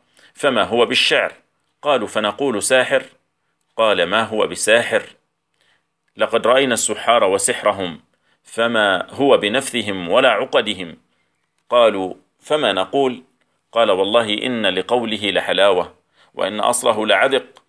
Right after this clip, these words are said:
وإن فرعه لجنة، وما أنتم بقائلين من هذا شيئاً إلا عرف أنه باطل،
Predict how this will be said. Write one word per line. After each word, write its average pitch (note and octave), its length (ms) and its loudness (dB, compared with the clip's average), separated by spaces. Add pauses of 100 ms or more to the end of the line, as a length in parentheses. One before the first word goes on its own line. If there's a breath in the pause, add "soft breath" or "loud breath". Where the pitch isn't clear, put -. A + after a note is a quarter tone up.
(220)
وإن G2 300 -8
فرعه F#2 680 -2 (200)
لجنة، F#2 560 -4 (280)
وما A2+ 380 -2
أنتم G2 340 -8
بقائلين G#2+ 800 0
من G2+ 140 -8
هذا G#2+ 360 2
شيئاً B2+ 680 -2 (480 soft breath)
إلا B2+ 320 0
عرف C3 360 -2
أنه G#2+ 540 -2
باطل، F2 480 -2